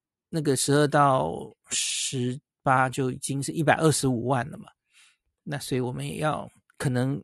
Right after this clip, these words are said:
有心理准备吼。不，不是疫苗会打死人的意思，我，我，我完全不是这个意思，是你可能会遇到就是这样子持续发生的，那你要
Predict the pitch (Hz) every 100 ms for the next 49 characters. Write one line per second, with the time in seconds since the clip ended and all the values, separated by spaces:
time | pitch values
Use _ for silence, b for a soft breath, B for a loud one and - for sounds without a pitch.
0 | _ _ _ _ _ - 151 135 117 -
1 | - 165 143 - 120 - 147 - - -
2 | _ b b b b b 175 156 196 254
3 | 233 185 147 180 143 165 147 117 123 139
4 | 120 - 113 127 127 123 104 127 131 143
5 | 139 139 139 143 123 110 107 - - -
6 | 127 - B B 147 - 127 117 113 135
7 | 156 127 147 135 131 117 113 - b b
8 | b _ - - 160 - 156 127 143 123
9 | 104 113 - 123 131 - 156 139 127 117
10 | 117 110 113 127 147 131 143